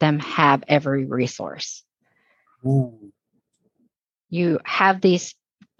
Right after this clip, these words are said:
Speaker 1: eh, even something as simple as when you get up in the morning, you have three minutes and you check in with each other. When you get home at the end of the day,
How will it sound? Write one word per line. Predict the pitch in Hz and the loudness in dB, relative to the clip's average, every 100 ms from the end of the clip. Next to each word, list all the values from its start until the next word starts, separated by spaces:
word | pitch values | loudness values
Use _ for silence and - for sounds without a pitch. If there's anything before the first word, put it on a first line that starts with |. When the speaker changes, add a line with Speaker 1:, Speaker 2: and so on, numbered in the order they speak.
| - | -8
Speaker 1:
eh, | 165 123 262 | -4 -4 -4
even | - 302 349 | 0 2 2
something | 294 269 247 214 | 2 0 0 0
as | 196 | 0
simple | - - 202 214 196 - | -2 -4 0 2 2 2
as | 180 180 175 - - _ | 2 4 2 -2 -20 _
when | 196 202 | 0 2
you | 202 | 2
get | 185 214 | 2 2
up | 220 220 | 2 2
in | 220 | 0
the | 202 | 0
morning, | 185 180 180 175 175 180 - _ - | 0 0 2 0 0 -4 -10 _ -4
you | 185 | -2
have | 180 196 180 180 - _ _ _ _ _ _ _ _ _ - | 2 2 4 2 -2 _ _ _ _ _ _ _ _ _ -8
three | 214 220 233 | 2 4 4
minutes | 196 185 180 175 - - - | 4 4 2 0 -6 -16 -4
and | 185 170 | 0 0
you | |
check | 165 170 156 | 0 -2 0
in | 160 151 | 0 2
with | 147 143 | 0 -2
each | 151 - | -6 -2
other. | 131 120 82 - _ _ _ _ _ _ _ _ _ _ _ _ _ | -2 -2 -10 -14 _ _ _ _ _ _ _ _ _ _ _ _ _
When | 190 185 | 0 2
you | 190 | 4
get | 196 143 | 4 0
home | - 226 226 226 | 2 2 4 2
at | 208 | 0
the | 202 | -2
end | - 202 196 | 0 2 2
of | |
the | 190 185 | 2 2
day, | 185 185 180 180 | 4 6 4 2